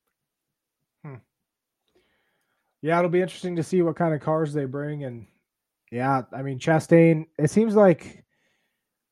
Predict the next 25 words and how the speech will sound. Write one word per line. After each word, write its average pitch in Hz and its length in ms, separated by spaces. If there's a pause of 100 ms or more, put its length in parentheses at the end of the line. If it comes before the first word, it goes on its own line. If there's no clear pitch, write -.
(340)
there's 190 200
definitely 233 280
no 185 200
consistency 147 640
when 131 140
it 123 80
comes 127 240
to 131 100
Ross 113 260
Chastain. 110 600
He 123 100
never 123 420 (220)
really 127 260
has 120 280
two 127 400 (100)
good 127 400
weeks 113 300
back-to-back, 113 600
at 117 60
least 117 220
good 101 220
finishes, 104 640 (480)
but 120 280 (680)
it's 117 180
hard 139 520